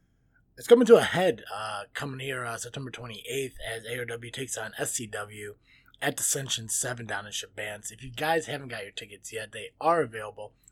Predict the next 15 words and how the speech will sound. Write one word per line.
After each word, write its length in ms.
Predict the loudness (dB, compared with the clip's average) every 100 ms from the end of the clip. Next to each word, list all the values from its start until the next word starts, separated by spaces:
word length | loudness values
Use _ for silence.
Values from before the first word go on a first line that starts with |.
| -12
at 180 | -10 -6
Fit 160 | -6
Body 280 | -4 -8 -10
U, 260 | -14 -14 -12
Genesis 420 | -10 -8 -8 -10
Martial 380 | -10 -10 -8 -8
Arts, 260 | -8 -8 -8
and 220 | -6 -6
Glasswork 480 | -6 -4 -6 -8 -10
down 160 | -8 -8
in 60 |
Kankakee 520 | -10 -12 -10 -10 -12 -16 _ _ _
for 140 | -12 -10
twelve 360 | -6 -6 -6
dollars. 540 | -4 -4 -4 -6 -12